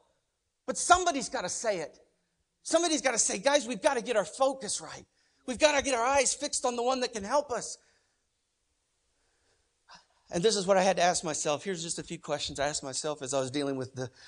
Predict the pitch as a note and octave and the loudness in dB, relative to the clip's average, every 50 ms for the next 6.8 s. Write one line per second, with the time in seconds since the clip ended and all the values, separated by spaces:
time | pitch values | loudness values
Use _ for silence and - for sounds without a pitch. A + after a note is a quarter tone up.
0 | - - - - C3+ C3+ C#3+ C#3+ D3+ D3 C#3 C3+ - B2+ B2 B2 A#2 B2 - - | -20 -20 -6 -2 0 0 2 4 2 2 2 2 2 0 0 0 0 -2 -4 -4
1 | - - C3+ C3 B2+ A2+ A#2 A2+ - - B2 A2+ A2 G#2+ A2 A2+ A#2 A2+ A2+ A#2+ | -2 -4 -2 -2 -2 -4 -4 -4 -4 -2 -2 -2 -2 -4 -8 -10 -10 -10 -10 -8
2 | B2 B2 B2 - _ _ _ _ - - - - - - _ _ _ _ _ _ | -8 -10 -12 -14 _ _ _ _ -20 -20 -20 -20 -20 -20 _ _ _ _ _ _
3 | _ - - - - - - _ - - - _ _ _ _ _ _ _ _ _ | _ -14 -12 -12 -12 -14 -18 _ -20 -20 -20 _ _ _ _ _ _ _ _ _
4 | _ _ _ _ _ _ _ _ _ _ _ _ _ _ _ _ _ - - _ | _ _ _ _ _ _ _ _ _ _ _ _ _ _ _ _ _ -20 -20 _
5 | _ _ _ _ _ _ _ _ _ - - D3 E3 D#3+ F#3 F3+ F3+ E3+ - - | _ _ _ _ _ _ _ _ _ -2 2 4 6 6 6 6 4 2 0 0
6 | F#3+ - - - D3 - D#3 G3 G#3+ E3+ - - - - A#2+ A#2+ | 0 -2 -4 -4 -4 -4 -2 -2 -4 -4 -6 -8 -10 -12 -12 -16